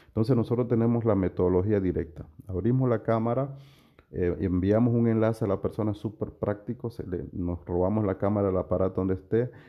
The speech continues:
y comenzamos a hacer la formación en vivo con capturas de pantalla y conversando de tú a tú, eh, como seres humanos, como seres humanos que te-, que somos.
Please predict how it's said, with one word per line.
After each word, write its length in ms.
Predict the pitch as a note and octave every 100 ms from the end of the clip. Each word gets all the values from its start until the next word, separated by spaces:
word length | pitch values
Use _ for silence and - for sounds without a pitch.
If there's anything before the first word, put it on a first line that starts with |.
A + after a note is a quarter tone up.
| _ -
y 120 | A2+
comenzamos 560 | - G2+ G2+ G#2 G#2+
a 20 | G2+
hacer 180 | G#2
la 100 | G2
formación 540 | G2+ F#2+ F2+ F2+ G2+ G2
en 160 | F#2
vivo 300 | F#2+ G#2+ G#2+
con 140 | G2 F#2+
capturas 420 | E2+ - F#2+ F#2+
de 80 | F2+
pantalla 540 | - F2+ G2 G#2 G#2+
y 280 | - F#2+ F2+
conversando 680 | - F#2+ F2+ F2+ - G#2+ G#2+
de 100 | F#2+
tú 240 | F2 A2 G#2
a 120 | F#2
tú, 360 | A2+ A2 A2+ - - - -
eh, 300 | F#2+ F#2 F2+
como 240 | F#2+ F#2+
seres 280 | F#2 E3 E3+
humanos, 460 | D3+ F2 D2 E2 -
como 200 | A2 G#2
seres 260 | B2+ C3
humanos 320 | B2 A2 A2 G#2
que 80 |
te-, 180 | - - -
que 120 | G2
somos. 400 | - - - -